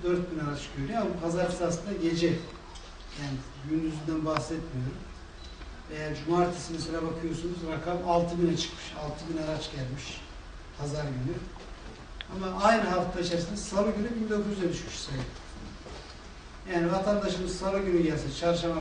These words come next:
perşembe kadar bir kişiyi bile kuyrukta görmeyecek. Yani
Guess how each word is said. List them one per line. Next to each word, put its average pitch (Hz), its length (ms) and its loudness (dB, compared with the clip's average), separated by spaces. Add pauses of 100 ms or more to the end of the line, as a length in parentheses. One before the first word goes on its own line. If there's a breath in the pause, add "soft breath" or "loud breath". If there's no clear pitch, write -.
perşembe 170 440 4 (100)
kadar 202 200 0
bir - 140 -4
kişiyi 175 240 -4
bile 185 80 -2
kuyrukta 180 400 0
görmeyecek. 185 440 2 (1500)
Yani 165 180 -2